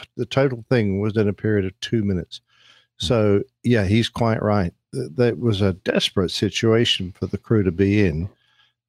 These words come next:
Speaker 1: and, uh, they obviously did a very good job getting it back on the ground so well.
Speaker 2: Yeah, and they're in an area with high terrain, and, uh, wow, yeah, our, all of our hats are off as well <laughs> to,
Speaker 1: Absolutely,
Speaker 2: to this
Speaker 1: yeah.
Speaker 2: captain.
Speaker 1: Yeah.
Speaker 2: That,
Speaker 1: Brilliant
Speaker 2: uh,
Speaker 1: job by the crew, uh, particularly considering the inexperience of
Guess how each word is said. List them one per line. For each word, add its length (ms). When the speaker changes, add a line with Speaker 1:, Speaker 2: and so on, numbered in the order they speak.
Speaker 1:
and, 600
uh, 400
they 200
obviously 380
did 140
a 40
very 420
good 200
job 280
getting 260
it 60
back 240
on 60
the 100
ground 300
so 180
well. 280
Speaker 2:
Yeah, 120
and 80
they're 100
in 80
an 160
area 240
with 140
high 180
terrain, 520
and, 400
uh, 240
wow, 260
yeah, 320
our, 240
all 180
of 100
our 120
hats 260
are 120
off 160
as 100
well 300
<laughs> 240
to, 220
Speaker 1:
Absolutely, 600
Speaker 2:
to 80
this 160
Speaker 1:
yeah. 60
Speaker 2:
captain. 360
Speaker 1:
Yeah. 200
Speaker 2:
That, 140
Speaker 1:
Brilliant 320
Speaker 2:
uh, 20
Speaker 1:
job 180
by 100
the 120
crew, 360
uh, 80
particularly 440
considering 580
the 80
inexperience 800
of 160